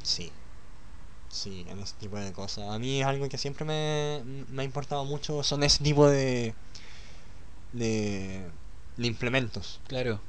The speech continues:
Speaker 2: De hecho, me atrevería a decir que hay algunos zombies que no se ven tan realistas, como
Speaker 1: Sí.
Speaker 2: unos como sacados con pinza.
Speaker 1: Mm.
Speaker 2: Pero,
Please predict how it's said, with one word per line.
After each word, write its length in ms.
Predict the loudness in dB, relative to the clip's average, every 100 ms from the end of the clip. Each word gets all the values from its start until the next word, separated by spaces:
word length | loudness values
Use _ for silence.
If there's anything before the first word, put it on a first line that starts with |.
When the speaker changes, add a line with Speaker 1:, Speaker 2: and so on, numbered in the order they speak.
| -6 -4
Speaker 2:
De 160 | 0 0
hecho, 340 | 2 2 2 0
me 100 | 0
atrevería 400 | 4 4 6 6
a 40 |
decir 240 | 6 2 2
que 720 | 2 4 4 4 4 0 -2 -4 2
hay 120 | 4
algunos 480 | 6 6 6 4 2
zombies 520 | 4 6 6 6 4
que 100 | 2
no 80 | 2
se 120 | 2
ven 140 | 2 4
tan 180 | 2
realistas, 680 | 4 6 6 4 2 2 0
como 340 | 2 2 4 4
Speaker 1:
Sí. 500 | 4 4 4 2 0 0 0
Speaker 2:
unos 300 | 4 6 8 6
como 280 | 4 4 4
sacados 300 | 4 6 6
con 140 | 4 2
pinza. 440 | 2 2 2 -2 -4 -6
Speaker 1:
Mm. 280 | -6 -4 -2 4
Speaker 2:
Pero, 400 | 6 6 4